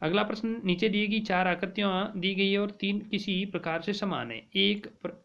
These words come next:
भिन्न है, तो भिन्न आकृति का चुनाव करें।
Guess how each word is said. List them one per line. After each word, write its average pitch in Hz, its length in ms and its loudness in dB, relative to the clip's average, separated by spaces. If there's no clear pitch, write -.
भिन्न 160 320 0
है, 160 300 2
तो 160 140 -6
भिन्न 165 220 -2
आकृति 151 400 -4
का 139 140 -6
चुनाव 113 520 -8
करें। 123 300 -4